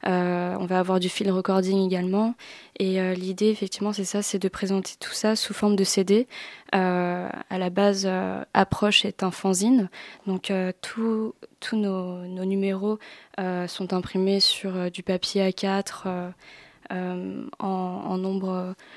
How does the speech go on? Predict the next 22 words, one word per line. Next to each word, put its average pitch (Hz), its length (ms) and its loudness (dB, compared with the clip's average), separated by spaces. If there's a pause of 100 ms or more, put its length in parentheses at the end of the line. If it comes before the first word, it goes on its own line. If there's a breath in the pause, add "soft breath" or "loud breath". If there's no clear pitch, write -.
(140 loud breath)
assez 196 420 0
limité. 196 420 2 (220)
Là, 190 240 0
justement, 202 520 0
c'est, 190 540 -4
euh, 185 240 -6
un 196 100 -6
C 190 180 -2
D 202 120 0
qui - 160 -6
va 180 120 -4
être, - 280 -8
euh, 180 220 -8 (560 loud breath)
on 202 60 -6
va - 20 -6
dire, 190 160 0
édité 196 420 0
en 190 200 2
une 185 160 0
centaine 190 380 0
d'exemplaires, 202 720 0
euh, 185 260 -2